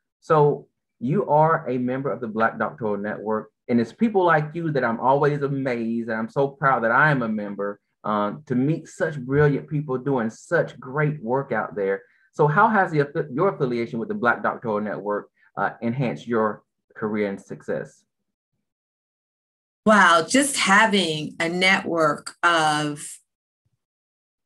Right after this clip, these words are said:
Speaker 2: super smart people, you know, um, people, I mean, I think I'm a little bit smart, but there are just brilliant people
Speaker 1: <laughs>
Speaker 2: within this network. And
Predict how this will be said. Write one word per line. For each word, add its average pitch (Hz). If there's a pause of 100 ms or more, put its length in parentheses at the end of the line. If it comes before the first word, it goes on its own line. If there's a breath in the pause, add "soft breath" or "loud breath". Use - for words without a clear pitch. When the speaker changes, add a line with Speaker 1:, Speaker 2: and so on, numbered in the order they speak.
(200)
Speaker 2:
super 277
smart 202
people, 196 (140)
you 185
know, 170
um, 156 (140)
people, 214 (840)
I 170
mean, 156 (440)
I 180
think 196
I'm 156
a 147
little 208
bit 156
smart, 156
but 165
there 202
are 180
just 156
brilliant 190
people 147
Speaker 1:
<laughs> 151
Speaker 2:
within 180
this 165
network. 147 (480 soft breath)
And 196